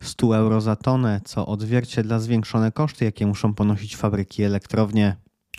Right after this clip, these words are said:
Goldman Sachs przewiduje, że Europejski Bank Centralny dokona w tym roku jeszcze trzech podwyżek stóp procentowych: o pięćdziesiąt punktów bazowych w marcu, o dwadzieścia pięć punktów w maju i dwadzieścia pięć punktów bazowych w czerwcu.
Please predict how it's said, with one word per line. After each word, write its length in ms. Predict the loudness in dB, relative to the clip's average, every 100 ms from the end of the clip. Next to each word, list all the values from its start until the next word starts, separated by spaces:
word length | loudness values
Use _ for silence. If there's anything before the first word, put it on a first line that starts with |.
| -20 _ _ _ -6
Goldman 600 | -2 0 2 2 0 0
Sachs 260 | -2 -4
przewiduje, 640 | -8 -6 -4 -2 2 2 2
że 120 | 2
Europejski 600 | 0 0 0 -2 0 0
Bank 220 | 0 0
Centralny 600 | -2 -2 0 0 2 2
dokona 380 | 2 0 0 0
w 60 |
tym 160 | 0 0
roku 280 | 0 0 -2
jeszcze 360 | -2 -2 -4
trzech 360 | -4 -2 -2 -2
podwyżek 540 | -2 0 0 0 -2
stóp 240 | -4 -8 -4
procentowych: 760 | -2 0 0 2 2 2 0 -6 -20 -20 -10 -2
o 140 | 0
pięćdziesiąt 540 | 2 2 2 2 0
punktów 360 | 0 -2 0 0
bazowych 420 | 0 2 2 0
w 20 | 0
marcu, 420 | 0 0 -2 -2
o 20 |
dwadzieścia 480 | 0 0 0 -2 -2
pięć 260 | 0 0
punktów 520 | 0 -2 2 0 0 -2
w 40 |
maju 300 | 0 2 2
i 200 | 0 -4
dwadzieścia 480 | -2 0 -2 -2 -2
pięć 240 | 0 0
punktów 380 | 0 -2 -2 0
bazowych 420 | 2 2 0 -2
w 60 | -2
czerwcu. 500 | -2 -2 -2 -2